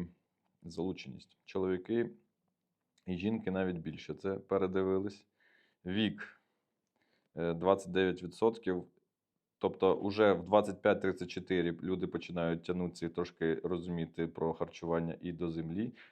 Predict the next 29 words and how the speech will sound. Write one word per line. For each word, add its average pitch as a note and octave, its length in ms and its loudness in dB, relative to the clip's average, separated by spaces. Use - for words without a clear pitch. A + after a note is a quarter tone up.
А F2+ 100 6
в F2 140 2
п'ятдесят F2+ 480 2
п'ять A2 480 4
плюс A2+ 240 0
це G2 100 0
максимально. G2 680 0
А F#2 80 2
ну F#2 160 -2
покажіть, F#2 500 0
як E2+ 120 -4
ще E2+ 140 -4
трошки, E2+ 360 -4
е, E2+ 340 2
краще F2+ 360 0
прожити, F#2 480 -4
як E2+ 140 -2
ще E2+ 260 -2
протягнути G2+ 480 2
це F#2+ 100 2
життя F#2+ 440 4
і G2 60 0
що - 180 0
для G2 160 2
цього F#2 260 0
треба F2+ 280 -4
їсти. E2 400 -6
Починають F2+ 440 -4
шукати. D2+ 480 -8